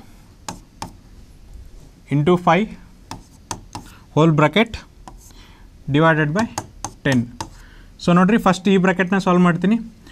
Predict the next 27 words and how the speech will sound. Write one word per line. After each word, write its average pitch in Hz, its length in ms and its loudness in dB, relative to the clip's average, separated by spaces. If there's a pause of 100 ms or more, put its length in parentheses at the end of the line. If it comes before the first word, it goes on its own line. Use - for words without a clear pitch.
(320)
ಒನ್ 185 160 2
ಟ್ವೆಂಟಿ 190 360 2
ಮೈನಸ್ 185 320 -2
ಒನ್ 175 140 0
ಫಿಫ್ಟಿ 180 300 -2
ಮಾಡಿದ್ರೆ 180 260 4
ಎಷ್ಟು 175 140 -6
ಬರುತ್ತಪ್ಪ 175 400 0
ನಮಗೆ? 170 220 0 (840)
ಮೈನಸ್ 202 280 2 (120)
ತರ್ಟಿ 156 300 0
ಬರುತ್ತೆ. 120 280 -2 (360)
ತರ್ಟಿ 180 280 0 (100)
ಇಂಟು 175 200 0 (100)
ಫೈವ್ 190 180 0 (1200)
divided 160 380 2
by 220 80 -2 (300)
ten. 143 140 0 (1200)
So - 60 0 (120)
ತರ್ಟಿ 175 300 2
ಇಂಟು 208 200 0
ಫೈವ್ 196 240 2
ಮಾಡಿದ್ರೆ 190 280 -2
ಎಷ್ಟು 180 160 -10
ಬರುತ್ತೆ 185 280 0
ನಿಮಗೆ? 180 200 2 (500)
ಮೈನಸ್ 165 260 0